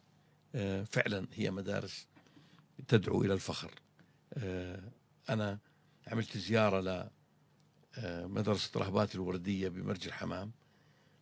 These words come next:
آه، شفت يعني أحدث،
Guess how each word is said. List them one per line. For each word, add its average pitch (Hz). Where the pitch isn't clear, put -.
آه، 101
شفت -
يعني 107
أحدث، 110